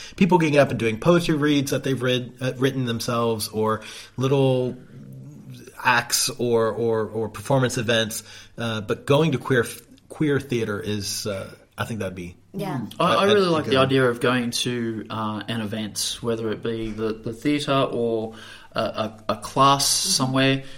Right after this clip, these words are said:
Speaker 3: And when you're there, take advantage of the people who are there and say hello and, and
Speaker 1: Yeah.
Speaker 3: make, um, f-,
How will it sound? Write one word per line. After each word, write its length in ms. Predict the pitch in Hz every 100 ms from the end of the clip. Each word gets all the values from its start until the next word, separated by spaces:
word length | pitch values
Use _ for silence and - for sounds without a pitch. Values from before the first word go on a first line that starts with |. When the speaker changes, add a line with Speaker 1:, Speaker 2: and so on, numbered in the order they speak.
| - -
Speaker 3:
And 280 | 143 143 135
when 200 | 156 170
you're 220 | 165 117
there, 240 | 113 139 120
take 580 | - 131 131 - - -
advantage 540 | 120 107 117 117 104 110
of 480 | 107 104 98 - -
the 120 | 113
people 300 | - 135 127
who 140 | 113
are 80 | 113
there 220 | 110 123
and 260 | 123 120 120
say 240 | - 147
hello 380 | 156 110 95 101
and, 100 | 107
and 100 | 131
Speaker 1:
Yeah. 140 | 139
Speaker 3:
make, 220 | 127 131 - - - - -
um, 400 | 123 120 117 110
f-, 380 | - 135 -